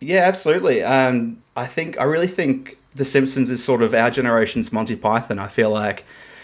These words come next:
it's the biggest cultural, uh, touchstone that we have for comedy. This, it's just, like, it's crazy in the last sort of five to ten years how much our generation is sort of, uh,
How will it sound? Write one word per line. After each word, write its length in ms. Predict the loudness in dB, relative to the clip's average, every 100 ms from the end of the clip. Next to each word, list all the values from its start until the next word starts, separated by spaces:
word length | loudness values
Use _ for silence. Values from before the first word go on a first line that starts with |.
| -8
it's 280 | -6 -4 -4
the 220 | -2 -4 -4 _ 2
biggest 580 | 4 4 2 0 -8 -10
cultural, 640 | -4 -4 -2 0 0 0 -6 -10 -6
uh, 220 | -4 -4
touchstone 600 | -2 -2 -2 0 0 0
that 60 | -2
we 100 | 0
have 160 | -2
for 80 | -2
comedy. 580 | -4 -2 -2 -2 -4 -6 -14 -12
This, 360 | -6 -4 -2 -2
it's 200 | -2 0
just, 240 | 0 2
like, 180 | 0 0
it's 160 | -4
crazy 640 | -6 -8 0 2 4 2 0
in 60 |
the 80 | 2
last 580 | 2 2 -2 -8 -12 -12
sort 180 | -6 -4
of 80 | -4
five 280 | 2 2 2
to 60 | -2
ten 240 | -4 -2
years 420 | -2 -2 -2 -2
how 540 | -2 -2 -2 -4 -8 -12 -20 -20 -20 -20 _ -2
much 260 | 0 2
our 140 | 2 2
generation 580 | 2 0 0 -2 -4 -4
is 80 | -2
sort 200 | -2 -2
of, 320 | -4 -10 -14 -6
uh, 580 | -4 -4 -6 -8 -10